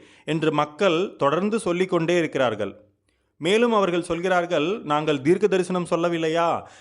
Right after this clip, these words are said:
பேய்களை ஓட்டவில்லையா? பிசாசுகளை துரத்தவில்லையா? அற்புதங்களை செய்தோம் அல்லவா?" என்று சொல்லும்போது, இயேசு அவர்களிடம், "என்னை விட்டு விலகிப்போ,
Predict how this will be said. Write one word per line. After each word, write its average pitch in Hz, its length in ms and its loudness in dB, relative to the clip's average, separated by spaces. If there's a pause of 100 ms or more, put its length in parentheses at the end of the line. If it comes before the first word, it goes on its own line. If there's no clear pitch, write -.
(140)
பேய்களை 185 420 2
ஓட்டவில்லையா? 160 880 2
பிசாசுகளை 190 640 0
துரத்தவில்லையா? 156 840 -2 (260)
அற்புதங்களை 220 680 2
செய்தோம் 190 360 0
அல்லவா?" 156 520 2
என்று 131 260 -4
சொல்லும்போது, 135 960 -2 (1120)
இயேசு 220 420 4
அவர்களிடம், 156 800 0 (200)
"என்னை 160 260 -2
விட்டு 175 280 2
விலகிப்போ, 180 720 0